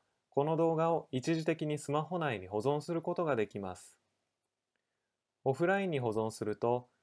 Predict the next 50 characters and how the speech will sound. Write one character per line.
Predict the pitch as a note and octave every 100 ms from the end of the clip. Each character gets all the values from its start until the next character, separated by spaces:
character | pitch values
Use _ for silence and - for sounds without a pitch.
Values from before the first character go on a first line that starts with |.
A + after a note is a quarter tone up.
| _
ス | - C#3+
マ | D3
ホ | D#3
の | E3+
中 | E3+ F3 C3
に | A2+ A#2+ - -
こ | C3
の | D#3
動 | D3 D3+ E3
画 | E3
デ | E3 E3+
ー |
タ | D#3+ G#2+
を |
保 | F#2 G#2
存 | A#2+ B2
す | A#2+
る | A#2
た | A#2 A#2
め、 | B2+ C#3 _ _ _ -
次 | B2 D#3+
回 | F3 C3 - -
こ | B2
の | C#3
動 | C#3+ D3
画 | D3 D3
を |
再 | C#3+ C#3+ C#3+
生 | C#3 C3+
す | C3+ C3+
る | B2+
際 | C#3+ B2+
に、 | G2+ A#2 B2 _ _ _
イ | D3+
ン | D#3+
タ | D#3+ D#3
ー |
ネ | D#3
ッ | D3
ト | D#3
通 | D#3 D#3 D3
信 | C#3 A#2
が | C3+
不 | C#3+ B2+
要 | C3 C3
に | B2
な | A2+
り | G#2+
ま | G2+ G2+
す。 | -